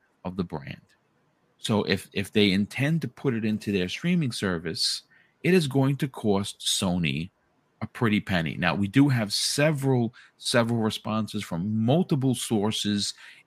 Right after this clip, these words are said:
in the community. Um, uh, we have, uh, Li-, uh, Nina,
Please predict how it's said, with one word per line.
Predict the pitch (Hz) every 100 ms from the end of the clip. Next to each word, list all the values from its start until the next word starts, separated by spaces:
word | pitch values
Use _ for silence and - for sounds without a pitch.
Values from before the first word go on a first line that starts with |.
| _ _ _
in | 135 160
the | 160
community. | - 131 117 113 110 107 101 - - _ 90
Um, | 92 90 85 82 -
uh, | 78 76 80
we | 101
have, | 95 92 85 90
uh, | 82 76 73 - _ _ _
Li-, | 110 123
uh, | 85 76 78
Nina, | 92 95 110 131 131 113